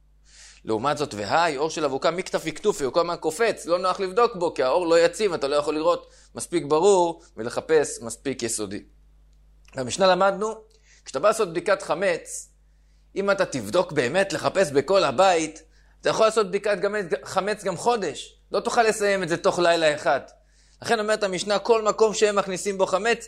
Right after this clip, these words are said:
אין צריך בדיקה וכולי. אם אתה לא מכניס חמץ כל השנה באותו מקום, אתה אפילו לא צריך לבדוק במקום ההוא. כל להטוי, כל מקום להטוי אימי, מה זה בא לרבות, איזה עוד מקומות לא צריך לבדוק בהם חמץ?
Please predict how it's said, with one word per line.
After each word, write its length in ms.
אין 280
צריך 380
בדיקה 460
וכולי. 440
אם 140
אתה 140
לא 120
מכניס 360
חמץ 340
כל 140
השנה 300
באותו 280
מקום, 260
אתה 80
אפילו 180
לא 60
צריך 160
לבדוק 300
במקום 440
ההוא. 200
כל 440
להטוי, 560
כל 200
מקום 300
להטוי 320
אימי, 480
מה 160
זה 140
בא 540
לרבות, 640
איזה 200
עוד 140
מקומות 380
לא 60
צריך 200
לבדוק 260
בהם 240
חמץ? 520